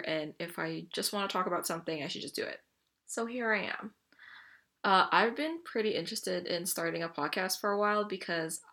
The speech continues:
I have a lot of things that I actually wanna talk about that I don't realize that I wanna talk about. But again, because I am so closed off and reserved, I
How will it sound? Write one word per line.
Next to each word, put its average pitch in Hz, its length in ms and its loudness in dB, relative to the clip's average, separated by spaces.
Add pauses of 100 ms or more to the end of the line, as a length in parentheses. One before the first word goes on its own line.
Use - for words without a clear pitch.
I 196 160 2
have 311 280 2 (260)
a 233 100 0
lot 185 200 2
of 196 100 -2
things 190 240 -4
that 175 100 -2
I 160 40 4
actually 170 320 0
wanna 160 260 -2
talk - 280 -4
about 190 380 0 (680)
that 180 160 10
I 170 180 4 (380)
don't 240 280 8
realize 139 460 4
that 151 100 2
I 135 80 2
wanna 127 200 -2
talk - 340 -2
about. 147 380 0 (240)
But 165 280 4
again, 180 360 6
because 170 480 0
I 175 160 4
am 165 100 0
so 160 260 0
closed 170 380 -4
off 151 460 -2
and 160 200 -8
reserved, 196 520 2 (800)
I 180 460 12